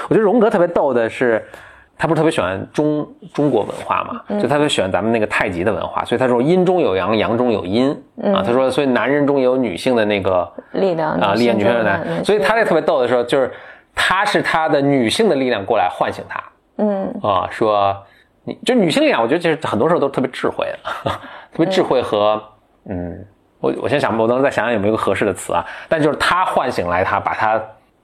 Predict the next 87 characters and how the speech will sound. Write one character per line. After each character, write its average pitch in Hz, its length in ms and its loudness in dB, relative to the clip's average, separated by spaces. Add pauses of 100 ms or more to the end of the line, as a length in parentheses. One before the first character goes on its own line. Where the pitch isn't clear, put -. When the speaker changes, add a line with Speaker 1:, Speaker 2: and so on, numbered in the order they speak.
Speaker 1:
拨-， 139 360 2
抓 135 240 2
回 92 200 -2
到 98 200 2
那 92 200 -4
个 - 140 -6 (640)
正 147 180 0
途 - 220 -8
上。 - 140 -4
啊， 127 120 -2
还 - 180 2
有 226 60 4
一 185 40 2
个 175 60 4
力 165 120 4
量 123 160 0
就 117 80 0
是 110 60 0
这 110 80 0
个 107 60 2
老 92 120 2
猴 87 320 -2
子 139 100 2
的 120 120 2
力 - 140 -10
量， - 140 -8 (260)
Speaker 2:
嗯。 196 120 -2
Speaker 1:
也 135 80 0
是 120 80 2
特 - 80 -2
别 127 100 2
睿 131 240 2
智， 104 240 -2
然 87 140 -2
后 87 80 0
把 90 140 -2
你 85 180 -10 (300)
抓 - 160 0
回 - 160 -6
到 - 80 -16
这 - 160 -10
个， - 60 -20 (380)
这 - 60 -16
个 - 100 -4
老， 196 140 -2
Speaker 2:
嗯。 196 420 -6 (120)
Speaker 1:
嗯。 - 80 -4 (420)
所 196 140 2
以 214 40 2
我 208 80 2
想 196 160 0
说 147 100 2
的 160 40 2
是， 156 80 4
大 160 100 0
家 160 140 2
也 - 20 0
不 127 120 0
用 156 100 2
担 147 160 0
心 151 100 0
说 147 120 2
我 113 120 4
自 120 160 -4
己 120 120 2
没 110 100 4
有 120 80 4
在 117 140 2
自 107 120 -6
己 95 240 -2
应 123 160 0
该 120 80 2
选 110 200 -4
的 95 40 -8
那 98 60 -2
条 101 100 -2
道 123 200 0
路 107 120 -2
上， 107 140 -4
就 113 80 2
是 113 60 0
你 113 120 0
somehow 147 500 0
你 104 140 2
心 143 220 -2
里 117 140 0
的 73 380 -2